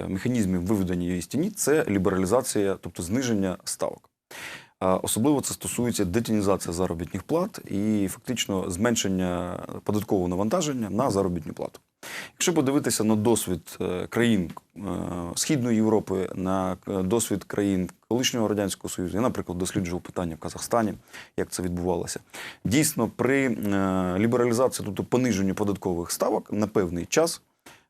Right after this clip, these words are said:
е, ми можемо очікувати касовий розрив. Тобто податкові надходження зменшуються. Це є правда. Е, але, е, іншого шляху немає. Для того, щоб провести, е, такі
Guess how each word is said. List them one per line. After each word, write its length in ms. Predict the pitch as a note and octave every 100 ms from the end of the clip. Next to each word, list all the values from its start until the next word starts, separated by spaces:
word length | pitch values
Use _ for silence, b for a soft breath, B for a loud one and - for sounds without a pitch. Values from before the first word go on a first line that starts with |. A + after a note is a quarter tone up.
| -
е, 60 | G2+ F#2+ F#2 F#2 F#2 E2
ми 240 | C3 F3+
можемо 460 | G#2+ A#2 G2+ F#2+ F2+
очікувати 560 | G#2 D#3 D3+ C3+ -
касовий 420 | F2+ A2 - F2+
розрив. 260 | F#2 E2 E2+ _ _
Тобто 600 | - - - F#2+ F#2 E2 -
податкові 480 | G2+ G2 - D3+ C#3+
надходження 600 | - G#2 - G#2 A2 G2 -
зменшуються. 540 | F2 E2+ F2+ - - -
Це 120 | - D#3+
є 120 | C3
правда. 460 | - - F#2+ C2+ - _ - B B B B B
Е, 260 | F2+ F2+ E2+
але, 320 | A2+ A#2+ F#2 - -
е, 320 | F#2+ F#2 F2+
іншого 380 | D3+ E3+ C#3+ A#2+
шляху 420 | - G#2 C3 B2+ -
немає. 420 | F#2+ G2+ - -
Для 60 | -
того, 220 | - F3+
щоб 300 | - B2+ A#2+
провести, 600 | G#2+ A#2 A2 - G2 E2 - _ _ _ _ - - -
е, 260 | G2 F#2+ F#2
такі 320 | - G2 G2+